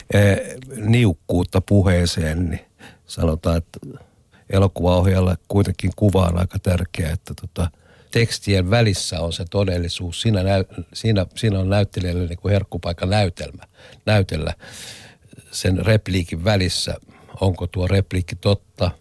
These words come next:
Valehtelenko minä? Ää, siihen saa erilaisia sävyjä ja, ja mitä tota, isommat nämä raot dialogin välissä on, niin ne, sen mielenkiintoisemmaksi yleensä asiat käy.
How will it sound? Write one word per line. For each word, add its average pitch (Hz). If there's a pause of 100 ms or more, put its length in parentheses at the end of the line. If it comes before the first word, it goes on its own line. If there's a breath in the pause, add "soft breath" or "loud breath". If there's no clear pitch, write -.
(120)
Valehtelenko 92
minä? 90 (580 loud breath)
Ää, 85 (280)
siihen 95
saa 95
erilaisia 95
sävyjä 85 (180)
ja, 87
ja 90
mitä 98
tota, 87 (720 loud breath)
isommat 107
nämä 87
raot 104 (320)
dialogin 90
välissä 90
on, 92
niin 87
ne, 85 (120)
sen -
mielenkiintoisemmaksi 87
yleensä 95
asiat 90
käy. 82